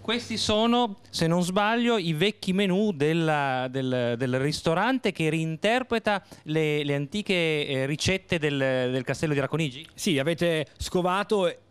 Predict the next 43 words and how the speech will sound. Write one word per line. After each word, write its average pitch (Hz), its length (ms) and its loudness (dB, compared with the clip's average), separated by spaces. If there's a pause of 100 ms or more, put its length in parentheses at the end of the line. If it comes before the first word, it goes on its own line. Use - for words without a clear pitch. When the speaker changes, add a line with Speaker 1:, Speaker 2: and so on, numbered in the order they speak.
Speaker 2:
e 143 60 0
trovato 156 380 -2
appunto 151 320 -2
la, 139 220 0
la 135 120 0
mia 143 160 0
passione, 123 540 -4
diciamo 135 280 -2
così. 127 140 -2
Questi 170 220 0
sono 170 140 -2
alcuni 190 240 0
esempi, 185 360 0
appunto, 143 480 -2 (160)
la 147 140 -2
prova 190 240 0
concreta 180 440 -2
di 143 100 -4
questa 151 280 -2
mia, 143 400 -2 (200)
diciamo 147 280 -2
così, 143 160 0
volontà 160 400 0
di 147 100 -2
proporre 143 340 -4
appunto 143 260 -8
i - 20 -4
piatti 156 300 -2
storici, 180 440 0
sono 147 140 -2
appunto 143 360 -2
un, 135 120 0
una 170 160 0
serie 170 320 0
di, 143 300 0 (160)
di 147 120 0
menù 170 220 2
storici 151 580 -2 (300)
dal 135 140 -2
Settecento 139 880 -2 (160)
in 151 180 -2
avanti, 196 460 0
tanti 156 600 0